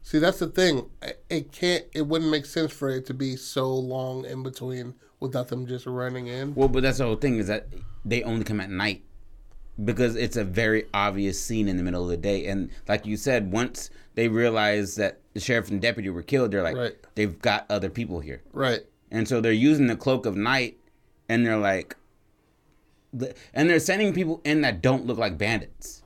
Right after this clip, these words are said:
Speaker 2: is what it is.
Speaker 1: Mm. But they're still getting killed.
Speaker 2: Yeah. They're still getting killed because, like, you know, you, you,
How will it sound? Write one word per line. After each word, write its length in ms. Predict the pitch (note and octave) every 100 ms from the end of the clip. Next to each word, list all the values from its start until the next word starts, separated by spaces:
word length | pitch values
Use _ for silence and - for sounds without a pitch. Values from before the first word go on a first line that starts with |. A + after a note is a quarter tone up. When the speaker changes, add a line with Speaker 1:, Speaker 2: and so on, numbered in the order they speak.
| -
Speaker 2:
is 120 | A#2+
what 180 | G#2 G2+
it 100 | E2+
is. 380 | F#2 F#2 - -
Speaker 1:
Mm. 260 | C#3 C3+ B2 - - - - - - - - - - - -
But 120 | D3
they're 120 | D3+
still 260 | - - C#3
getting 280 | B2 A#2 A#2+
killed. 340 | A#2 A2+ - -
Speaker 2:
Yeah. 280 | - A#2+ F#2 - - - - - - - - - - - - - _ - -
They're 100 | B2+
still 220 | C#3+ F#3
getting 220 | E3 C#3+
killed 260 | B2+ D3 C3
because, 340 | A#2+ C#3 A2+
like, 260 | G2+ F#2+ D#2 _ _ _ _ _ _ _ - _ _ _ _ _ _ _ -
you 120 | G#2+
know, 140 | A2 G#2+
you, 200 | G#2 B2
you, 180 | B2+